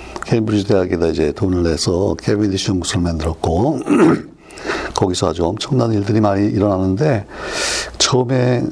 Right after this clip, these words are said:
그 연구소가 생길 때 일대 소장이지요. 그러니까 캐벤디시 프로페서라고 그러는데, 그분이 바로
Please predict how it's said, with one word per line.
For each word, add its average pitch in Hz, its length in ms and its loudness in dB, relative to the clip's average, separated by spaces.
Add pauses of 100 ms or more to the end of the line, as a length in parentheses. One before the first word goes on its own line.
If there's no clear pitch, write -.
(120)
그 107 420 4
연구소가 110 420 2
생길 113 260 0
때 95 540 0
일대 98 1200 0
소장이지요. 101 840 2
그러니까 90 320 0 (100)
캐벤디시 110 580 0
프로페서라고 101 640 0
그러는데, 98 460 2 (720)
그분이 110 380 2
바로 120 400 2